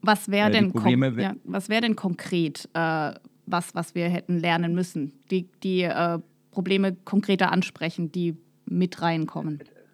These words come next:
Speaker 2: Se-, selbstverständlich. Und was ich meine, wir hätten eine andere Integrationspolitik,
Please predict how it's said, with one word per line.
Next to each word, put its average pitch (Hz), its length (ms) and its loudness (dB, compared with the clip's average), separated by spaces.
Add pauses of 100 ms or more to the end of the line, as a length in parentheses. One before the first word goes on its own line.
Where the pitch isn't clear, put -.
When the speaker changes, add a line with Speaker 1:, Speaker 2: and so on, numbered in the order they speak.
(120)
Speaker 2:
Se-, - 240 -6
selbstverständlich. 156 720 2
Und 120 280 2
was 123 160 -2
ich 123 80 -2
meine, 131 380 2
wir 131 120 4
hätten 131 200 2
eine 127 380 0
andere 135 280 2
Integrationspolitik, 127 1200 -2